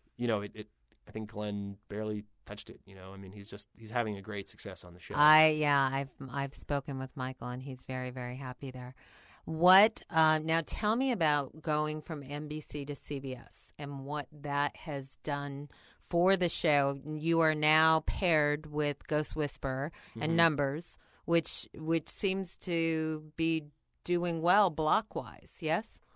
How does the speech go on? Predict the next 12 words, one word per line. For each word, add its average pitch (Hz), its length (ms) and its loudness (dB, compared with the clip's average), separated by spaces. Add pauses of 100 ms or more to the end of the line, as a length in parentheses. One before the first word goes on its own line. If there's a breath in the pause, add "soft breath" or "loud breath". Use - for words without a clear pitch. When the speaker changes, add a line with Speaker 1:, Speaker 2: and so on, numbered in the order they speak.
(640)
Speaker 1:
Uh, 143 480 6
I 131 80 2
think 226 160 -2
so, 127 160 0
yeah. 151 220 2
I - 40 -4
Speaker 2:
Yeah. 165 180 6
Speaker 1:
mean, - 100 0
um, 117 380 2 (1200)
as - 60 -10
far 240 100 8
as 185 120 4